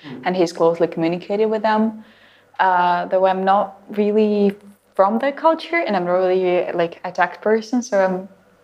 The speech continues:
Speaker 2: not really connected. I don't know.
Speaker 1: I guess my question is, um, if someone right here in Minsk came, landed on Parallax website and said, "Oh, you guys look like you know what you're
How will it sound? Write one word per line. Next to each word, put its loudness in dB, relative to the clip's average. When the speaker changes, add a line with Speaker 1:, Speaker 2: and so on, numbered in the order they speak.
Speaker 2:
not 0
really 0
connected. -6
I -2
don't 0
know. 0
Speaker 1:
I 2
guess 0
my 0
question 0
is, 0
um, 0
if 2
someone 2
right 2
here 2
in -2
Minsk 0
came, 2
landed 2
on 2
Parallax 2
website 2
and -8
said, 0
"Oh, 4
you 0
guys 2
look -4
like 0
you 0
know 0
what 0
you're -2